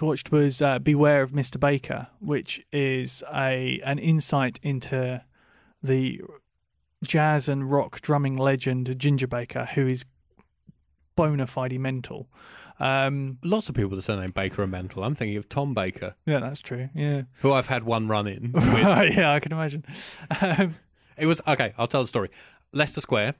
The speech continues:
Speaker 1: Yeah.
Speaker 2: hammering down with rain.
Speaker 1: Yeah.
Speaker 2: I ducked into an awning, and this
Speaker 1: Yeah.
Speaker 2: big bloke s-, kind of bumbled in next to me.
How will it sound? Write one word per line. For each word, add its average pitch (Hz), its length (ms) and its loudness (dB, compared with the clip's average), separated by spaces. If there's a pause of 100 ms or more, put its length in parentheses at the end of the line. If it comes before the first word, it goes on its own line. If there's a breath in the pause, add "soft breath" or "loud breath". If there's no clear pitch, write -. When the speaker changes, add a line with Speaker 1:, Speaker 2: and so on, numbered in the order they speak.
(220)
Speaker 1:
Yeah. 143 140 -2
Speaker 2:
hammering 165 520 2
down 120 200 0
with 101 160 -4
rain. 95 340 -2
Speaker 1:
Yeah. 143 220 2
Speaker 2:
I 135 120 2
ducked 135 260 -2
into 120 180 -2
an 113 80 -2
awning, 104 420 -4 (220)
and 139 100 -2
this 135 80 0
Speaker 1:
Yeah. 127 80 -8
Speaker 2:
big 139 200 -2
bloke 107 240 -4
s-, - 140 -4
kind 120 280 -4
of 104 260 -10
bumbled 123 340 0
in 110 160 0
next 117 240 -4
to 98 60 -12
me. 95 200 -8